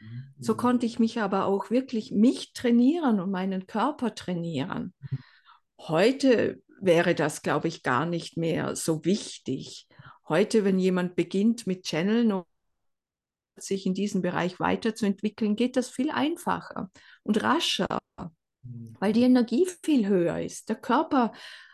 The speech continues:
Speaker 2: anders ist und mehr mit verschiedenen oder höheren Energien mehr damit, besser damit umgehen kann.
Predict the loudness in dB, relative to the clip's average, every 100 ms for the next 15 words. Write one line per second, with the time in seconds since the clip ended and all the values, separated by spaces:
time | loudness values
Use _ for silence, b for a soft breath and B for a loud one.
0 | _ 0 2 2 0 -4 -4 -4 -4 -10
1 | -8 -8 -4 0 2 4 2 0 B B
2 | -10 -8 -8 -2 2 4 4 4 2 0
3 | 2 6 6 6 2 0 -2 -4 -2 2
4 | 4 2 2 0 -2 -2 -4 -8 -6 -4
5 | -2 0 0 -2 -4 -4 -4 -2 -2 -2
6 | -6 -10 -10 -8 -8